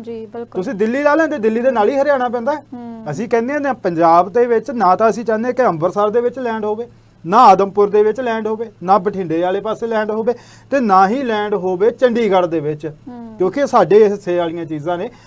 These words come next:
Speaker 2: ਤੇ ਸਾਨੂੰ ਹਰ ਬੰਨਿਓ ਖਤਰਾ ਹੈ ਇਸ ਦਾ।
Speaker 1: ਹੂੰ।
Speaker 2: ਜੇ, ਜੇ ਇੱਦਾਂ ਦਾ ਕੋਈ ਜਹਾਜ਼ ਸਾਡੇ, ਅ, ਸੂਬੇ ਦੇ ਵਿੱਚ ਲੈਂਡ ਹੁੰਦਾ ਹੈ, ਤੁਹਾਡੀਆਂ ਦਿੱਲੀ ਏਜੰਸੀਆਂ ਬੈਠੀਆਂ ਨੇ, ਤੁਹਾਡੇ
Speaker 1: ਹੂੰ।
Speaker 2: ਦਿੱਲੀ ਕੋਲ, ਤੁਹਾਡੇ ਕੋਲ ਹੀ ਲਾਮ ਲਸ਼ਕਰ ਹੈ, ਤੁਸੀਂ ਉੱਥੇ ਜਿੱਦ ਮਰਜ਼ੀ ਸੱਦ ਕੇ ਉਤਰਵਾਓ,
Speaker 1: ਹੂੰ।
Speaker 2: ਸਾਨੂੰ ਕੋਈ ਦਿੱਕਤ ਨਹੀਂ ਹੈ। ਪਰ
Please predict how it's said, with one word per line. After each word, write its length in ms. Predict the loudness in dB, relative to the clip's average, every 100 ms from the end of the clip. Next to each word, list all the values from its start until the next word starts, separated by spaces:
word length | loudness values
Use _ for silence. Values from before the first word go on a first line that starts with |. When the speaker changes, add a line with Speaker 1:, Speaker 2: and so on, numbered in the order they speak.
| -4
Speaker 2:
ਤੇ 100 | 0
ਸਾਨੂੰ 400 | 2 4 2 0 0
ਹਰ 240 | 2 2
ਬੰਨਿਓ 340 | 0 -6 -6 -8
ਖਤਰਾ 340 | -4 -2 0 0
ਹੈ 100 | -2
ਇਸ 100 | -4
ਦਾ। 160 | -8
Speaker 1:
ਹੂੰ। 240 | -10 -12 -16 -6
Speaker 2:
ਜੇ, 120 | -4
ਜੇ 140 | -2 -2 -4
ਇੱਦਾਂ 200 | -2 0
ਦਾ 100 | 0
ਕੋਈ 180 | 0 -2
ਜਹਾਜ਼ 360 | 0 0 -2
ਸਾਡੇ, 360 | -2 -4 -2 -4 -4
ਅ, 20 | -6
ਸੂਬੇ 320 | -4 -4 -2
ਦੇ 100 | -2
ਵਿੱਚ 220 | -4 -4
ਲੈਂਡ 340 | -4 -2 -2
ਹੁੰਦਾ 220 | -4 -4 -4
ਹੈ, 100 | -6 -18 -8
ਤੁਹਾਡੀਆਂ 300 | -6 -4 -4
ਦਿੱਲੀ 240 | -2 -2
ਏਜੰਸੀਆਂ 480 | -2 -4 -6 -4 -4
ਬੈਠੀਆਂ 380 | -2 -2 -4 -6
ਨੇ, 100 | -2
ਤੁਹਾਡੇ 220 | 0 2
Speaker 1:
ਹੂੰ। 60 | 2
Speaker 2:
ਦਿੱਲੀ 280 | 0 -2 0
ਕੋਲ, 200 | 0 0
ਤੁਹਾਡੇ 300 | -2 -2 0
ਕੋਲ 180 | 0
ਹੀ 60 | 0
ਲਾਮ 220 | -2 -2
ਲਸ਼ਕਰ 360 | -2 -4 -4 -4
ਹੈ, 60 |
ਤੁਸੀਂ 220 | -2 -4 -6
ਉੱਥੇ 140 | -6
ਜਿੱਦ 200 | -8 -8
ਮਰਜ਼ੀ 400 | -8 -8 -6 -8
ਸੱਦ 240 | -6 -6
ਕੇ 120 | -2 -2
ਉਤਰਵਾਓ, 380 | 0 0 0
Speaker 1:
ਹੂੰ। 520 | -2 -10 -16 -14 -12 -4
Speaker 2:
ਸਾਨੂੰ 260 | -2 0
ਕੋਈ 180 | 2 2
ਦਿੱਕਤ 300 | 2 -2 -2
ਨਹੀਂ 160 | -2 -6
ਹੈ। 80 | -8 -14 -20 -20 _
ਪਰ 260 | 6 8 6